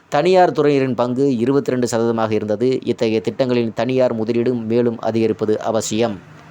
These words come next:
கடந்த நிதி ஆண்டில் தனியார் துறையில் புதிய வேலைவாய்ப்பு கணிசமாக அதிகரித்தது. பொருளாதார வளர்ச்சியில் தாக்கத்தை ஏற்படுத்தும் வேலை உருவாக்கம் மற்றும் உற்பத்தி உள்ளிட்ட விவர-, விவகாரங்கள் மாநில அரசுகளின் கட்டுப்பாட்டில் உள்ளன. எனவே,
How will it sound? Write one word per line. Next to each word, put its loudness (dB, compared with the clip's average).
கடந்த 2
நிதி 4
ஆண்டில் 2
தனியார் 2
துறையில் 2
புதிய 2
வேலைவாய்ப்பு 2
கணிசமாக 0
அதிகரித்தது. 0
பொருளாதார 2
வளர்ச்சியில் -2
தாக்கத்தை -2
ஏற்படுத்தும் -2
வேலை 2
உருவாக்கம் -2
மற்றும் -4
உற்பத்தி -2
உள்ளிட்ட 0
விவர-, 0
விவகாரங்கள் 2
மாநில 2
அரசுகளின் 0
கட்டுப்பாட்டில் -2
உள்ளன. -4
எனவே, -4